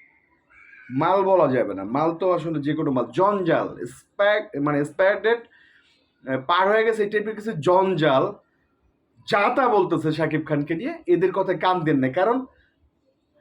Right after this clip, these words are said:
যখন টেম্পার নষ্ট হয়ে যায় একটা জিনিসের, তখন সেখান থেকে গন্ধ বাইরে, পচা গন্ধ। সেটা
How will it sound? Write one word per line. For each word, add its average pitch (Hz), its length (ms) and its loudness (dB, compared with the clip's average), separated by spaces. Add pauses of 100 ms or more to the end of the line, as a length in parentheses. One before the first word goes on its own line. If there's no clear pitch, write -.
(120)
যখন 165 140 2
টেম্পার 226 460 2
নষ্ট 226 320 2
হয়ে 247 120 2
যায় 240 140 2
একটা 240 160 0
জিনিসের, 226 440 -2
তখন 202 180 2
সেখান 208 280 -8
থেকে 214 180 0
গন্ধ 160 400 2
বাইরে, 127 460 2
পচা 202 280 0
গন্ধ। 131 400 -2 (160)
সেটা 185 400 -2